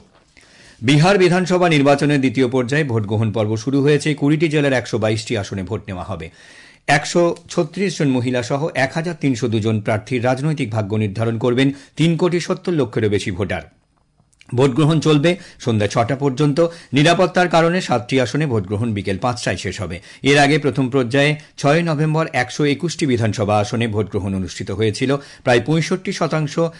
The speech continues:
রেকর্ড পরিমাণ ভোট পড়েছিল প্রথম পর্যায়ে। রাজ্যের দুশো তেতাল্লিশটি বিধানসভার ভোট গণনা এই মাসের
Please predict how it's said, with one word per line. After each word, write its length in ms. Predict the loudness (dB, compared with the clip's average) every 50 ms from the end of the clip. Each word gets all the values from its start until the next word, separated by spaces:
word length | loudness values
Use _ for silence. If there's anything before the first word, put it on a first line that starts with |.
| -8 -2
রেকর্ড 340 | 0 0 0 2 0 -2 -2 -2
পরিমাণ 280 | 0 0 2 2 0 0
ভোট 180 | 0 0 -2 -2 -2
পড়েছিল 340 | -2 -2 0 -2 -2 -2 -4
প্রথম 280 | -2 -4 -4 -4 -4 -6
পর্যায়ে। 420 | -6 -6 -8 -6 -6 -6 -8 -8 -10 -12 -18 -20 -20 -20 -18 -6 0
রাজ্যের 360 | 4 4 4 4 4 2 2
দুশো 220 | 2 0 0 0 0
তেতাল্লিশটি 520 | 0 0 0 0 -2 -2 -2 -4 -2 0 0
বিধানসভার 520 | 2 2 2 0 0 0 0 0 0 0
ভোট 180 | 0 0 -2 -2
গণনা 320 | 0 -2 -2 0 0 -2 -2 -2
এই 160 | -2 -2 0
মাসের 280 | 0 -2 -2 -4 -6